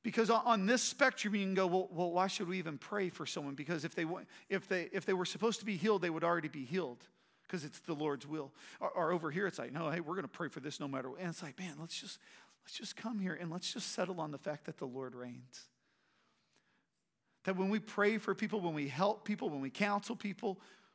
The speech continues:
when we go and we evangelize, all we're doing is what we feel is obedient, and all of the work is done by Him. Like, we, we can leave our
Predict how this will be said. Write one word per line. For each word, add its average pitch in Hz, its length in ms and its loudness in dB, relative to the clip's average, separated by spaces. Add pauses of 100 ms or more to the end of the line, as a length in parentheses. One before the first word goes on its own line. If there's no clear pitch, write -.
(400)
when 202 120 2
we 175 80 4
go 202 280 8
and 170 140 2
we 147 160 2
evangelize, 190 880 2 (640)
all 185 200 4
we're 180 140 2
doing 160 240 -2
is 143 120 -6
what 139 120 -4
we 156 120 -6
feel 156 280 -2
is 131 100 -6
obedient, 147 560 -6 (280)
and 143 100 -6
all 175 300 2
of 156 120 -2
the 143 80 -6
work 139 240 -4
is 120 120 -8
done 120 220 -6
by 110 140 -8
Him. 123 300 -12 (2000)
Like, 196 160 6 (160)
we, 226 240 6
we 226 160 6
can 180 280 2
leave 247 400 6
our 226 400 8